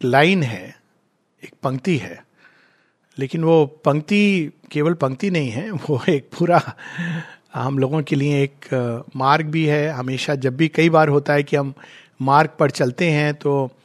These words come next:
अ, हम भ्रमित हो जाते हैं। हम लोगों को ये नहीं समझ आता कि हम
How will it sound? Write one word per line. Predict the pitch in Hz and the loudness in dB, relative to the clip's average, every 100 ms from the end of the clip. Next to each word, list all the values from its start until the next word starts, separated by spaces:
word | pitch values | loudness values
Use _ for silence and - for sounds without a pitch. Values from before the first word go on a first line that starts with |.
| _ - _ - | _ -20 _ -10
अ, | 127 123 117 117 117 - | -6 -4 -6 -8 -14 -8
हम | 123 139 | -2 2
भ्रमित | 135 147 165 170 | 4 4 4 2
हो | |
जाते | 139 131 131 135 | 2 2 0 -4
हैं। | 131 123 - _ _ - | -4 -6 -12 _ _ -4
हम | 135 | 2
लोगों | 156 170 | 4 4
को | 170 | 4
ये | 147 151 | 4 4
नहीं | 175 180 | 4 0
समझ | - 151 143 | 2 0 2
आता | 135 143 139 | 2 2 -2
कि | - 147 131 120 - _ _ - | -2 -2 -2 -4 -12 _ _ -2
हम | 143 139 | 0 0